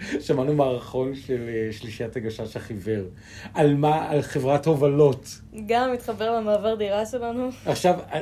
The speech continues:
Speaker 1: אנחנו שומעים את זה ברדיו, זה לא שאנחנו בחרנו במערכון, מישהו ש-, שמים ברדיו, שומעים את, אה, כאן רשת ב', מערכונים מצחיקים, מערכון של הגשש, על מה,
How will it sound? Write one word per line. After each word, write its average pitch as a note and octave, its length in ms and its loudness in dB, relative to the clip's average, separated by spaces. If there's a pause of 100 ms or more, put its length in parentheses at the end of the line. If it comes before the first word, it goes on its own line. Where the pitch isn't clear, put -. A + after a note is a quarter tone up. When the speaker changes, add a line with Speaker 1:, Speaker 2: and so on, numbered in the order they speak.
(140)
Speaker 1:
אנחנו D#3+ 260 0
שומעים F#3+ 240 2
את G3 80 2
זה F#3+ 80 4
ברדיו, D#3+ 540 2
זה A2+ 120 0
לא D3+ 80 0
שאנחנו D#3+ 480 -4
בחרנו C3 460 -4
במערכון, A#2 460 -4
מישהו F3 280 -6
ש-, D3+ 100 -6 (380)
שמים F3+ 280 0
ברדיו, F3 580 0 (460)
שומעים D3+ 220 -4
את, D3+ 260 -8
אה, C3+ 160 0 (100)
כאן D#3+ 220 0
רשת C3+ 300 -4 (100)
ב', F3 140 0 (100)
מערכונים C#3 520 -6
מצחיקים, E3 520 -8
מערכון D3+ 280 -6
של D3 140 -6
הגשש, D3+ 540 -2 (320)
על C#3+ 140 4
מה, C#3 160 4